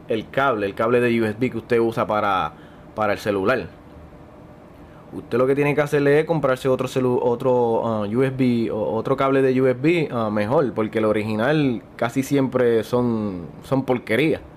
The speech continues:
no sirven. Usted compra uno original, uno, un-, uno, uno bueno, que sea original,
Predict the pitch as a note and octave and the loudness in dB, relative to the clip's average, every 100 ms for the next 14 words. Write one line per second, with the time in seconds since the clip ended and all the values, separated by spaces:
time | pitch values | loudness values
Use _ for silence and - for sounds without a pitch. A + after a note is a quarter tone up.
0 | - - - - - A2 - D#3 G#2+ F2 | -20 -20 -20 -20 -8 -6 0 0 -2 -8
1 | - - - - - A2 A2+ - A#2 B2+ | -12 -20 -20 -20 -12 -8 -6 0 0 2
2 | C3+ D3 C#3+ D3 D3 D#3 F3+ G3 F3 A3+ | 0 2 2 2 2 2 2 2 0 -2
3 | - - - - - - - - - B2+ | -10 -20 -20 -20 -20 -20 -20 -20 -10 -2
4 | B2+ B2+ F#2+ B2 - - B2+ C#3 C3+ C3+ | 0 2 2 -2 -4 -2 2 2 4 4
5 | D3 C#3+ C3+ C3 D#3+ E3+ - - A2+ A2+ | 4 4 2 2 -4 -10 -16 -10 -4 0
6 | A2+ D3 D#3+ D3+ F#3 | 2 2 2 2 -2